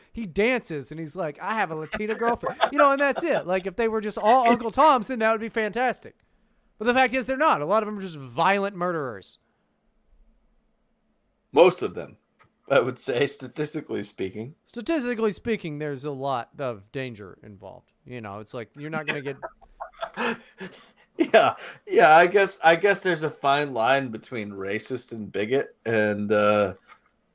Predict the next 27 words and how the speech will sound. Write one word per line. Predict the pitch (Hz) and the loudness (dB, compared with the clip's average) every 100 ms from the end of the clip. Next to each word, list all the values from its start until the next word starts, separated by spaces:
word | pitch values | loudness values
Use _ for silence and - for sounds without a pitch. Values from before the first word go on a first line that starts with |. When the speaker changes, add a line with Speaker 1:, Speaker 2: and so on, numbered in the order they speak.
| _ | _
Speaker 2:
uh, | 117 110 | 2 6
I | 139 | 6
guess | 147 190 208 - | 8 6 6 2
I, | 147 - | 0 4
I'd | 175 214 | 4 6
be | 359 | 8
all | 269 | 8
right | 175 156 165 | 10 8 8
if | 147 | 4
you | 139 | -4
defined | 123 123 131 143 139 | -4 4 6 6 4
me | 117 | -4
as | 98 | -6
both. | _ - 131 123 | _ -2 0 2
I | 107 | 0
don't | 135 131 | -2 0
really | 117 104 | -2 -2
give | 107 113 | -4 -6
a | |
fuck. | 104 - 104 - | -8 -6 -6 -6
It | |
doesn't | 113 123 117 | -4 -4 -2
really | 113 107 | 0 0
bother | 98 90 104 123 | 0 0 2 2
me. | 107 107 107 | 0 0 0
I | |
mean, | 107 104 | 0 -4